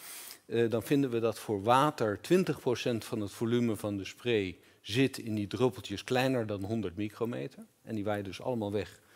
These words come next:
en komen in de sloot. Ehm, en als we een klein beetje van het polymeer uit het speeksel van Martin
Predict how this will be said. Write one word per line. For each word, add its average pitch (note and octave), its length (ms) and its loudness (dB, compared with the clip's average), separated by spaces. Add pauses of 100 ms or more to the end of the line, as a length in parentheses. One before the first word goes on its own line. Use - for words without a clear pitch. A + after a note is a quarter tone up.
(220)
en G#2 120 -6
komen F#2 300 -4
in F2+ 100 -8
de F2 60 -10
sloot. A#2 460 -4 (480)
Ehm, A#2 380 2 (280)
en D3 100 0
als D3+ 120 0
we C3+ 80 -2
een - 180 -2
klein G#3 600 -4
beetje D#3+ 580 2 (180)
van A#2+ 220 -4
het A2+ 140 -4
polymeer A#2 480 0
uit G#2 160 -4
het G2+ 120 -10
speeksel G#2+ 720 -4
van F#2+ 280 -4
Martin G2+ 500 -8